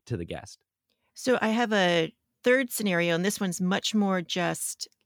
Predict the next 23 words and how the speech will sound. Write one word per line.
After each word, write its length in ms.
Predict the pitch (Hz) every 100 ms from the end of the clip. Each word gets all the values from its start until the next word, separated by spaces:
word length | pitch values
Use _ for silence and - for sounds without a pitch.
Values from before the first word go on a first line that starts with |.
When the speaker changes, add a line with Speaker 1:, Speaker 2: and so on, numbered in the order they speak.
| _ _ _ -
Speaker 2:
uh, 80 | 175
it's 180 | 170 180
almost 260 | 170 160
like 200 | 160 156
logistics. 720 | 156 - 143 - - - - _ _ _ -
So 220 | - 202
we 180 | 202 233
have 160 | 285
run 160 | 269 220
into 640 | 202 196 - 196 185 175 -
an 120 | 180 -
issue 380 | 170 - 170 165
a 80 | -
couple 260 | 165 170
times 520 | 165 165 151 147 143 185
where 540 | 165 156 151 143 - _ _ _ -
the 100 | 180
guest 400 | - 160 170 -
has 180 | 202 180
been 220 | 175 160
told 640 | - 165 160 156 165 180 -
by 220 | 165 156
their 600 | 156 156 151 147 143 160